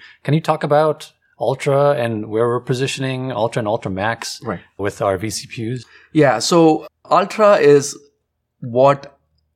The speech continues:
Speaker 2: one would come up with if they had a clean slate and ask themselves, "What kind of a C P U could I build if I built one for the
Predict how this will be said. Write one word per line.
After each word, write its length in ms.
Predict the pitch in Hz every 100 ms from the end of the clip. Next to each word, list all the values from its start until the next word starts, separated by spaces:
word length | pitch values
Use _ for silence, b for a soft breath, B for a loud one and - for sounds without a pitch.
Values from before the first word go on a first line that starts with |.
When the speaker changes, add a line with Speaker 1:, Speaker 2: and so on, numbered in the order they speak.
| _ -
Speaker 2:
one 340 | 113 123 135
would 160 | 120 117
come 180 | 120
up 240 | 117 123 -
with 220 | - 107 - _ _ -
if 160 | 120
they 100 | 120
had 160 | 110 117
a 40 |
clean 280 | 117 123 123
slate 380 | - 98 104 - _ _ _
and 140 | - 107
ask 280 | 110 113 -
themselves, 580 | 117 - 98 107 - - _ _ _ _ _
"What 240 | - 139 160
kind 140 | 196
of 80 | 185
a 40 |
C 160 | 160 147
P 120 | 139
U 160 | 143 131 135
could 120 | 127
I 100 | 117
build 400 | 110 120 110 127 -
if 160 | -
I 100 | 113
built 280 | 113 113 117
one 200 | 113 107
for 100 |
the 60 | 98